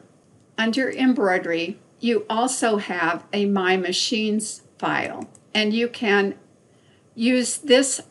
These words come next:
folder to create your own folder and choose one of many formats to save your design. Just choose the format that you wish to use and click on Save. This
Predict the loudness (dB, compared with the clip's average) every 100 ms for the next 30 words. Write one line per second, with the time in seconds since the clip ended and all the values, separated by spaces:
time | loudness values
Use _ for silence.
0 | _ _ -4 -2 0 0 0 -2 -4 -2
1 | -2 -2 2 4 4 4 2 4 2 0
2 | -2 -2 -2 -4 -4 -8 _ -20 _ 0
3 | 0 4 4 2 2 4 2 2 2 2
4 | 0 0 2 2 2 -2 -4 -8 -6 0
5 | 0 2 2 2 0 -4 -2 -2 -4 0
6 | 0 0 -4 -12 _ _ _ _ _ _
7 | 2 2 0 0 2 0 -2 -2 -2 -2
8 | 0 2 4 2 -2 -6 -6 -2 -2 -2
9 | 4 4 4 0 0 2 0 -2 -6 -6
10 | -10 _ _ _ _ _ _ _ _ -4
11 | -4 -2 -4 -2 -2 -2 -4 -2 -2 -2
12 | -8 -14 -20 -20 _ _ _ _ _ _
13 | _ _ _ 0 0 0 -6 -10